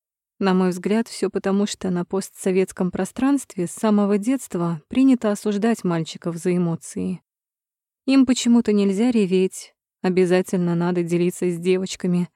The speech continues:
даже если не хочешь. А ещё эта дилемма: с одной стороны, нельзя драться, а с другой: ты мужчина и всегда должен уметь за себя постоять. С девушкой под ником Сюзи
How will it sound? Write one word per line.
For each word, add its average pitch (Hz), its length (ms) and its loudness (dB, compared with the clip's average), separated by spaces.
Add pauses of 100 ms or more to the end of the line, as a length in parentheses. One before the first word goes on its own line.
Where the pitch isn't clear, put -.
(300)
даже 180 360 2
если 180 480 -2
не 185 180 2
хочешь. - 580 -2 (480)
А 190 100 -2
ещё 175 280 0
эта 185 180 0
дилемма: 175 480 2
с - 100 -10
одной 180 280 0
стороны, 185 340 0
нельзя 190 340 2
драться, 226 460 0
а 165 60 -2
с 170 60 -6
другой: 185 440 2 (420)
ты 214 140 4
мужчина 196 640 2
и - 20 -2
всегда 196 360 0
должен 180 320 2
уметь 185 420 2
за 180 160 0
себя 185 320 0
постоять. 185 760 -4 (1080)
С 190 80 -2
девушкой 240 440 2
под 214 200 0
ником 226 340 4
Сюзи 247 560 2